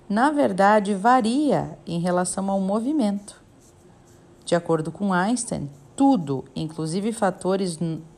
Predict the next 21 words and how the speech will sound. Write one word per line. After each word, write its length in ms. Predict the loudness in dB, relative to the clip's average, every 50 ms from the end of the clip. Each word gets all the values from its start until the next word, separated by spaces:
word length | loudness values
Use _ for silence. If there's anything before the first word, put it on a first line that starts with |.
| -20 -8
como 460 | -2 0 2 2 2 0 -2 -4 -8 -10 -6
comprimento, 800 | -4 -2 -2 -2 -2 -4 -4 -2 -2 -2 -2 -2 -2 -4 -6
distância 640 | -8 -8 -8 -10 -6 -2 0 0 0 0 -2 -4 -6
e 80 | -8 -8
tempo, 560 | -8 -6 -4 -2 -2 -2 -2 -4 -8 -12 -14 -16 -18 -20 -20 -20 -20 -20 -18 -8
tudo 320 | -4 -2 -2 -2 0 0
isso 280 | 0 -2 -2 -2 -4 -4
é 20 |
relativo. 760 | -4 -2 -2 -4 -4 -6 -8 -10 -8 -8 -8 -8 -10 -16 -20 -20 -20 _ _ _ _ _ -20 _ _ -20 -20 -20 -20 -20 -20 -20 -20 -20 -20 -20 -20 -20 -10 -4
Se 200 | -2 0 2 4
isso 300 | 4 4 2 2 0 2
parece 420 | 4 4 4 4 2 0 -2 -6
incrível, 560 | -6 -6 -4 -2 -2 0 0 -2 -4 -6 -8 -8 -10 -6 0
pense 520 | 2 2 4 4 2 2 0 -2 -2 -4 -2 -2
em 180 | -2 0 0
como 340 | -2 -2 -2 -2 -2 0 0
esse 200 | 0 -2 -2 -6
conceito 560 | -6 -4 -4 -4 -2 -2 -2 -2 -2 -2 -4
revolucionou 840 | -2 -2 -2 -2 -4 -4 -6 -6 -6 -6 -4 -2 -2 -2 -2 -4 -4 -6
o 100 | -6 -2
mundo 640 | 0 0 0 0 -2 -2 -4 -4 -4 -4 -6 -6 -8